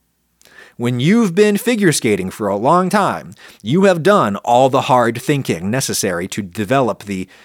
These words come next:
neural pathways involved in executing a triple Lutz or whatever. You could not just shut off your brain for that learning process. You had to think through every coordination of every muscle group necessary to pull off that jump.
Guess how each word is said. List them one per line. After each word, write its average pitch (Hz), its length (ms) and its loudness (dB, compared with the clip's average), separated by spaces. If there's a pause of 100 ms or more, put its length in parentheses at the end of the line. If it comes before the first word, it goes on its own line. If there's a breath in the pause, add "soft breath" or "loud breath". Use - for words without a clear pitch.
(120 soft breath)
neural 120 400 0
pathways 117 680 -2
involved 101 440 -2
in 113 180 -6
executing 110 640 -4
a 98 140 -6
triple 117 440 -2
Lutz 147 400 -2
or 117 160 0
whatever. 92 540 -6 (520 loud breath)
You 135 280 -6
could 156 240 0
not 151 320 0
just 143 220 -2
shut 143 280 0
off 131 280 0
your 117 80 0
brain 110 420 -4
for 104 160 -2
that 101 200 -2
learning 117 320 -2
process. - 600 -8
You 127 120 0
had 143 380 -4
to 135 80 -2
think - 400 -2 (280 loud breath)
through 123 180 -2
every 151 260 2
coordination 127 760 -2
of 85 80 -6
every 120 160 -2
muscle 120 360 -2
group 98 280 -4
necessary 101 560 -4
to 101 100 -10
pull 104 260 -2
off 98 200 -2
that 98 240 -6
jump. 101 360 -8